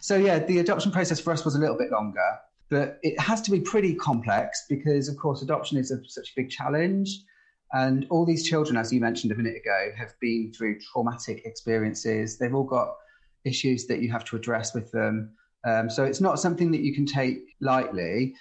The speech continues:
And I think the adoption process, and particularly the assessment, really tries to assess how resilient you are and how well you might be able to manage these issues and traumas. So basically, during the assessment process, your adoption worker asks you questions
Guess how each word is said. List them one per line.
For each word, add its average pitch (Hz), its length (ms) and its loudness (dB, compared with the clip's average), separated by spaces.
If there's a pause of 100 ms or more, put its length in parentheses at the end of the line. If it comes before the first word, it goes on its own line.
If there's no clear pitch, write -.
(100)
And 131 100 0
I 135 40 0
think 175 200 2
the 151 60 4
adoption 160 320 2
process, 113 540 0
and 107 160 0
particularly 113 460 -4
the 107 60 0
assessment, - 600 -10 (720)
really 190 400 4
tries 156 300 2
to 156 100 -2
assess 135 400 -2
how 117 180 0
resilient 131 580 0
you 139 180 4
are 143 340 4
and 139 140 0
how 131 180 2
well 131 400 4
you 127 80 4
might 131 200 0
be 135 60 0
able 127 100 -2
to 131 100 -4
manage 127 260 0
these 127 240 -4 (160)
issues 139 480 0
and 131 120 0
traumas. 160 640 0 (180)
So 147 160 0
basically, 151 420 2
during 165 240 4
the 127 80 2
assessment 139 440 -2
process, 95 680 -2 (360)
your 131 260 2
adoption 135 480 0
worker 107 420 -2
asks - 400 -4
you 110 100 -2
questions 107 920 -4